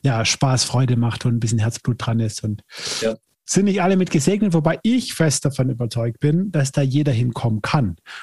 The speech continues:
Speaker 1: Und jetzt auch deine Geschichte, die wir gerade erzählt haben, ist ja eigentlich auch ein gutes Beispiel. Ne?
Speaker 2: Ja,
Speaker 1: Du könntest
Speaker 2: kann
Speaker 1: doch
Speaker 2: nur
Speaker 1: immer
Speaker 2: jeden
Speaker 1: an der
Speaker 2: ermutigen.
Speaker 1: Drehbank stehen.
Speaker 2: Ich könnt, ich könnt immer noch an einer Fräsmaschine oder einer Drehbank stehen.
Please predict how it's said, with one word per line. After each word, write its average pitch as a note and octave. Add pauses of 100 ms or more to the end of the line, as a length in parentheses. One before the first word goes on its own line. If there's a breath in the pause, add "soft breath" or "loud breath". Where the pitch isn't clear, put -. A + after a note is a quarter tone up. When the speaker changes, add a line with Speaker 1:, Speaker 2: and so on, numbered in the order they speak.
(100)
Speaker 1:
Und B2+
jetzt C3+
auch C#3+
deine D3+
Geschichte, E3
die B2+
wir B2
gerade B2
erzählt D#3
haben, A#2
ist C#3
ja C3+
eigentlich C3
auch A#2+
ein A2+
gutes A2+
Beispiel. - (1200 loud breath)
Ne? D#3+ (1400)
Speaker 2:
Ja, F3
Speaker 1:
Du -
könntest D#3+
Speaker 2:
kann C4+
Speaker 1:
doch C#3+
Speaker 2:
nur -
Speaker 1:
immer A#3+
Speaker 2:
jeden F3+
Speaker 1:
an D3
der C#3
Speaker 2:
ermutigen. E3
Speaker 1:
Drehbank B2+
stehen. A2 (1040 loud breath)
Speaker 2:
Ich A2+
könnt, D3
ich B2+
könnt C#3
immer D3+
noch F#3+
an E3+
einer D#3+
Fräsmaschine E3
oder D#3+
einer D#3+
Drehbank D#3+
stehen. D3+